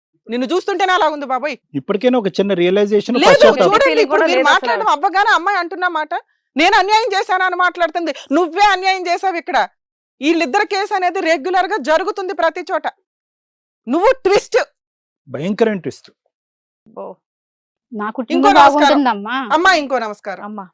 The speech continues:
Speaker 1: ఈ, ఈ,
Speaker 3: ప్లీజ్.
Speaker 1: నే-, నేను నా జడ్జిమెంట్ ఇచ్చేంత వరకు నీకు నమస్కారం పెడుతూనే ఉంటా. ఎందుకంటే మాతృమూర్తులకి నువ్వు క్వశ్చన్ మార్క్. లీగల్ ప్రొసీడింగ్స్ కి వస్తే, అసలు లీగల్ ప్రొసీడింగ్స్ కాదు, ఒక అక్రమ సంబంధం, ఫిజికల్ నీడ్స్ ని కంట్రోల్ చేసుకోకపోతే ఒక వ్యక్తి జీవితం ఇంత సర్వనాశనం అవుతుంది.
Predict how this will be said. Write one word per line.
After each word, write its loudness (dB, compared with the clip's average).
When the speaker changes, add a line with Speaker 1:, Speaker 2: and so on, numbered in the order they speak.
Speaker 1:
ఈ, -2
ఈ, -4
Speaker 3:
ప్లీజ్. -4
Speaker 1:
నే-, 0
నేను -2
నా 2
జడ్జిమెంట్ -4
ఇచ్చేంత -4
వరకు -2
నీకు -8
నమస్కారం -6
పెడుతూనే -12
ఉంటా. -14
ఎందుకంటే -4
మాతృమూర్తులకి -4
నువ్వు -6
క్వశ్చన్ -2
మార్క్. -6
లీగల్ -4
ప్రొసీడింగ్స్ -8
కి -14
వస్తే, -6
అసలు -6
లీగల్ 0
ప్రొసీడింగ్స్ -10
కాదు, -10
ఒక -8
అక్రమ -4
సంబంధం, -6
ఫిజికల్ -4
నీడ్స్ -8
ని -8
కంట్రోల్ -6
చేసుకోకపోతే -8
ఒక -8
వ్యక్తి -2
జీవితం -8
ఇంత -2
సర్వనాశనం -4
అవుతుంది. -10